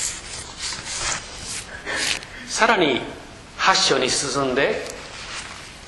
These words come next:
いきますと、八章の十二節のところで、イエス様はこんなふうにおっしゃいました。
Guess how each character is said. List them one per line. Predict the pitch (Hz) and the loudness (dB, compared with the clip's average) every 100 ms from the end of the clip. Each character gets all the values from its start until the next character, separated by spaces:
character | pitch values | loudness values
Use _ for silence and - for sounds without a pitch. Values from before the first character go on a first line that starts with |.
| - | -6
い | 156 | 4
き | |
ま | 139 | 4
す | 117 - | 6 4
と、 | 147 170 - - - - - - - - - - - | 4 2 -2 -10 -12 -12 -12 -12 -14 -12 -12 -10 -4
八 | - 151 | 2 4
章 | - 143 | 4 6
の | 135 | 6
十 | 131 156 170 | 4 4 4
二 | 165 175 | 6 4
節 | - - 147 | 4 4 4
の | 123 | 4
と | 117 | 4
こ | 110 | 2
ろ | 107 | 2
で、 | 98 - - - - - - - - - - - - - - - - - - - - - - - - - - - - - - - - - - - - - - - - - - | 0 -4 -8 -12 -14 -14 -14 -14 -12 -10 -10 -10 -10 -12 -14 -14 -14 -14 -14 -12 -10 -10 -10 -14 -16 -16 -16 -18 -16 -16 -16 -16 -14 -14 -14 -16 -16 -18 -18 -18 -18 -18 -2
イ | 117 | 2
エ | |
ス | 110 | 2
様 | 107 104 | 2 2
は | 107 123 - - - - - - - - | 4 4 4 -2 -10 -14 -16 -16 -16 -14
こ | - 120 | -4 0
ん | 170 | 2
な | 175 | 4
ふ | 202 | 4
う | |
に | 170 | 4
お | 123 | 2
っ | |
し | - - | 2 0
ゃ | |
い | 95 | 0
ま | 92 | -2
し | |
た。 | - | -4